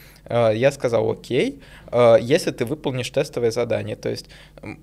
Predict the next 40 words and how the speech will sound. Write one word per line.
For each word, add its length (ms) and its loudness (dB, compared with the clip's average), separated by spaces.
но 260 -6
в 100 -14
команде 600 2
мы, 720 -2
э, 560 -2
сотрудники, 720 -6
мы 160 -4
коллеги, 500 -2
вне 300 0
команды 400 -2
мы 100 -4
друзья. 400 -6
Вот 220 -2
сейчас, 640 0
э, 220 0
мы 140 -2
с 80 -8
тобой 220 0
будем 160 0
взаимодействовать 640 -6
как 160 -4
коллеги. 460 -4
И 100 -6
поэтому 560 0
у 120 -6
меня 200 0
может 360 0
меняться 400 -4
тон 440 -2
там 220 -4
в 60 -16
беседе, 460 -8
у 40 -4
меня 140 -4
может 380 -8
меняться 460 -6
тон 240 -2
в 60 -12
личных 340 -8
сообщениях. 580 -8